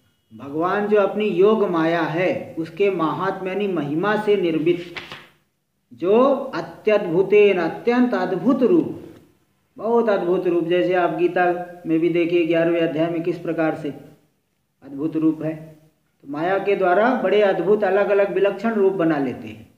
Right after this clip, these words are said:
तो अपने योग माया के महात्म्य से निर्मित जो अत्यंत अद्भुत रूप, विस्मापनीय, जो कि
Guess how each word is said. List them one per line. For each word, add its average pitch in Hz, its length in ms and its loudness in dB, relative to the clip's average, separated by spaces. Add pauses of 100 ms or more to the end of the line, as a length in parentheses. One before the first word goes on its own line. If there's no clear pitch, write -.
(1300)
तो 175 80 -2
अपने 196 340 0
योग 196 360 4
माया 190 280 2
के 196 160 2
महात्म्य 175 480 -2
से 247 520 2 (600)
निर्मित 175 500 -2
जो 220 120 4
अत्यंत 202 500 0
अद्भुत 196 440 2
रूप, 151 480 -2
विस्मापनीय, 190 920 -2
जो 165 280 2
कि 247 520 0